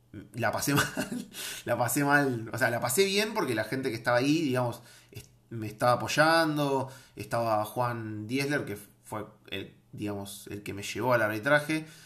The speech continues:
y, y me, digamos,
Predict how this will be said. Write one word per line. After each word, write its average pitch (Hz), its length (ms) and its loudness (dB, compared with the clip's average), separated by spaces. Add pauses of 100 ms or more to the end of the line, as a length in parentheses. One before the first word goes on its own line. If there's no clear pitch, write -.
(260)
y, 104 800 -10 (320)
y 113 140 -8
me, 101 680 -10
digamos, 104 460 -8